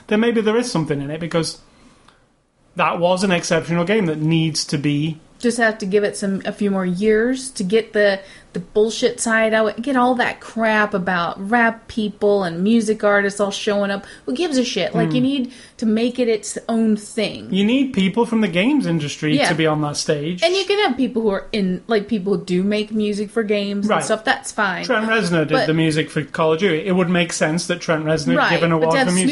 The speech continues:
Speaker 2: Snoop Dogg
Speaker 1: Given
Speaker 2: in
Speaker 1: a
Speaker 2: it
Speaker 1: game.
Speaker 2: because he is a playable character in one stupid game.
Speaker 1: Yeah,
Speaker 2: Forget what it
Speaker 1: 'cause he was a
Speaker 2: Saints
Speaker 1: playable
Speaker 2: Row.
Speaker 1: character in something, yeah.
Speaker 2: Yeah.
Speaker 1: That was why he was on the stage.
Speaker 2: And it just makes it seem like a trendy bullshit stuff. But after a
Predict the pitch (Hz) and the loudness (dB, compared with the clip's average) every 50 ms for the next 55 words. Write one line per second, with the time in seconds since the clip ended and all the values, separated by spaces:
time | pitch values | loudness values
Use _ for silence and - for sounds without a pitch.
0 | 311 254 - - - 226 214 202 196 196 196 190 - - - - _ _ _ _ | 0 -2 -4 -2 -2 0 0 0 -2 -2 -4 -8 -14 -16 -20 -20 _ _ _ _
1 | - _ _ - - _ _ _ - 175 156 170 170 165 160 147 151 165 165 165 | -20 _ _ -20 -20 _ _ _ -2 0 2 2 2 2 0 2 2 2 2 2
2 | 165 180 247 - - - 240 247 240 226 214 - - 233 233 226 220 220 208 - | 2 0 -2 -2 -2 -2 0 0 0 0 -2 -6 -4 -2 -2 0 -2 -4 -4 -2
3 | - 220 208 202 202 185 202 - _ - - - 233 226 233 214 220 208 208 - | -2 -2 0 0 -2 -4 -6 -14 _ -18 -6 -2 0 0 0 0 0 -4 -4 -4
4 | - 226 226 220 214 214 220 196 185 180 180 180 185 185 196 202 - - - 185 | -2 0 0 0 -2 -2 -4 -4 -4 -4 -6 -6 -4 -4 -4 -4 -4 -4 -8 -8
5 | 180 - 156 170 - 151 147 160 180 - 240 302 254 170 - - - - - 185 | -8 -8 -10 -8 -8 -8 -8 -8 -4 0 2 2 2 2 0 -4 -6 -4 -2 0
6 | 170 190 185 180 180 226 - - - 185 185 180 180 185 175 170 165 - 190 190 | 0 0 0 0 0 0 -2 -2 -2 0 0 0 0 0 0 -2 -2 -2 -2 0
7 | 180 165 - - 151 143 147 139 135 143 139 127 143 139 151 151 143 131 269 208 | 0 -2 -2 -4 -6 -6 -6 -6 -6 -6 -6 -6 -6 -6 -4 -2 0 2 2 2
8 | 156 156 151 156 151 147 147 147 143 143 143 143 143 139 147 143 139 131 - - | 2 0 0 -2 -2 0 0 0 0 0 -2 -4 -4 -4 -4 -4 -4 -6 -4 -4
9 | 160 143 135 - - 247 269 269 240 277 277 262 269 254 247 240 240 247 - - | -4 -6 -6 -6 -2 0 2 2 2 0 0 0 2 2 2 2 0 -2 -4 -4
10 | - 240 233 226 226 220 214 208 202 202 - - - - _ _ _ _ _ - | -2 0 0 2 2 0 -2 -2 -4 -6 -10 -18 -20 -20 _ _ _ _ _ -12
11 | - - - - - - 214 208 208 214 220 214 214 214 208 202 196 196 190 180 | -10 -8 -10 -12 -2 2 2 4 4 4 4 4 2 0 0 0 -2 -2 -4 -4
12 | - - 180 185 180 - - - - 113 - - - - - - 113 - - - | -4 -4 -4 -4 -4 -6 -6 -8 -8 -8 -8 -8 -10 -8 -6 -4 -4 -4 -4 -6
13 | - - - - 247 262 202 170 226 247 - - - - - - - - - - | -10 -12 -6 0 0 2 4 2 2 0 -2 -10 -20 -20 -20 -20 -20 -14 -2 -2
14 | 233 226 226 233 220 214 | -2 0 2 2 2 2